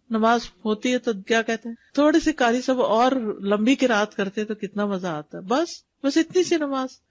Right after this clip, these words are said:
वहां दिल चाहता है कि लंबी, क्योंकि उस वक्त हम सब कुछ छोड़ के एक खास कैफियत में होते हैं। और रमजान में भी शैतान चूंकि कैद होता है तो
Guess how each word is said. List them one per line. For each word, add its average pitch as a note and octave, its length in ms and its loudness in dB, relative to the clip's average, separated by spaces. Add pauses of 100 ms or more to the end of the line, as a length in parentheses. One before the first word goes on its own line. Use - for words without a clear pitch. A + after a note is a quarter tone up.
(140)
वहां A#3 240 2
दिल B3+ 140 2
चाहता C4 260 2
है D4 60 0
कि C#4+ 100 0
लंबी, G#3 280 0
क्योंकि C4 240 -2
उस C4+ 260 0
वक्त D#4+ 200 0
हम B3+ 100 2
सब D#4 260 0
कुछ D#4+ 200 2
छोड़ D#4 340 4
के D#4+ 200 -2 (440)
एक A#3+ 120 -2
खास D4+ 280 2
कैफियत A#3 480 0
में G#3+ 80 0
होते F#3 260 -2
हैं। E3 260 -8 (160)
और A3 240 2 (300)
रमजान G#3+ 460 2
में C#4 200 0
भी D4 200 4 (240)
शैतान A3+ 560 0 (100)
चूंकि A3 200 -4
कैद A3 300 0
होता A3+ 220 0
है A#3 80 0
तो G#3 220 -6